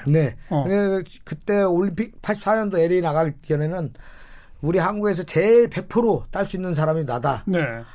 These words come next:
Speaker 1: 이렇게까지 했는데 그 사실 엘에이 올림픽은 반쪽 올림픽이거든요.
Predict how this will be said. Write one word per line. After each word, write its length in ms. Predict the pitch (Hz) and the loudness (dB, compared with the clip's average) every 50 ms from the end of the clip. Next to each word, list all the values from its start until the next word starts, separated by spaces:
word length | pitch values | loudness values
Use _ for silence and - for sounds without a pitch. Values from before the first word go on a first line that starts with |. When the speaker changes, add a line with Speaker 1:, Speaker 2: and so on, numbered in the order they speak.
| - - - | -20 -8 -4
Speaker 1:
이렇게까지 560 | 156 180 190 190 - 196 202 - 185 165 165 | -2 -2 -2 -2 -2 -4 -2 -2 -2 0 0
했는데 560 | 180 202 196 185 175 190 208 175 131 104 - - - - - - - - - - - - - | 0 2 0 0 2 2 2 2 0 -2 -6 -14 -20 -20 -20 -20 -20 -20 -18 -20 -20 -20 -6
그 1080 | - 180 185 185 185 180 180 180 180 180 180 175 175 175 170 170 165 165 165 165 160 160 147 | -2 0 0 2 2 2 2 2 2 2 2 2 2 2 2 2 2 2 4 4 2 2 0
사실 280 | - - 233 240 254 | 0 -2 2 2 2
엘에이 220 | 220 147 175 214 226 | 2 2 2 2 2
올림픽은 640 | 220 214 202 160 175 185 170 208 220 214 202 175 - | 2 2 0 -2 -2 0 0 0 -2 -2 -6 -8 -10
반쪽 360 | - - 156 170 156 226 220 | -8 -6 -4 -4 -2 0 0
올림픽이거든요. 760 | 202 196 175 - 127 160 156 139 135 120 113 131 160 202 233 | 2 0 0 -2 -2 -2 0 0 0 0 0 -2 -2 -2 -4